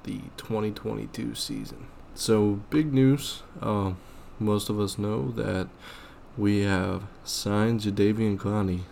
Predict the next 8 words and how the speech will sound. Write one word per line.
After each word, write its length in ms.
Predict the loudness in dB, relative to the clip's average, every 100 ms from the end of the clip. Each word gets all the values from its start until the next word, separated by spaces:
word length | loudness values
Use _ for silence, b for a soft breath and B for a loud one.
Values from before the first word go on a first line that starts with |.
| -16 -6
to 240 | 2 6
a 100 | 6
one-year 480 | 4 2 2 2 2
deal. 440 | 2 4 4 4 -2 B B B B 2
There's 200 | 4 4
a 60 | 0
couple 420 | -2 0 2 2
interesting 640 | 0 0 -2 0 0